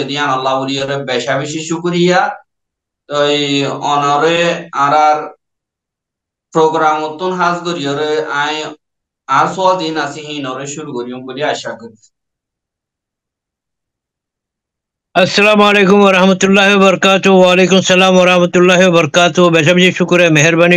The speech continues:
Speaker 2: ডিবিআর নিউজ ওরে। আর আজ দিন মাঝে দস্তে গো ইন্টারভিউ বলা বলি দাউদ জি জানালা বলি শুকরিয়া আদায় করি। আর কোমর এখন এই অবস্থার মাঝে যা কিছু চলের, ইয়ান ওর একান দস্তে ডিসকাশন করিব লাগতো, ওপিনিয়ন জানিব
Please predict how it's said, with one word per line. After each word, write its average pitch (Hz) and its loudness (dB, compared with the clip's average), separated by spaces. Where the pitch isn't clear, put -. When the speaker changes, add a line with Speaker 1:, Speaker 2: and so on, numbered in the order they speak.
Speaker 2:
ডিবিআর 147 2
নিউজ 151 0
ওরে। 170 2
আর 156 2
আজ 180 2
দিন 151 4
মাঝে 151 4
দস্তে 170 0
গো 165 2
ইন্টারভিউ 139 2
বলা 147 2
বলি 156 2
দাউদ 131 2
জি 139 0
জানালা 147 2
বলি 143 2
শুকরিয়া 151 0
আদায় 143 2
করি। 139 4
আর 143 2
কোমর 160 2
এখন 180 4
এই 151 4
অবস্থার 143 0
মাঝে 175 4
যা 147 2
কিছু 165 -2
চলের, 135 2
ইয়ান 151 2
ওর 180 2
একান 170 0
দস্তে 160 2
ডিসকাশন 170 2
করিব 170 4
লাগতো, 165 2
ওপিনিয়ন 170 2
জানিব 156 2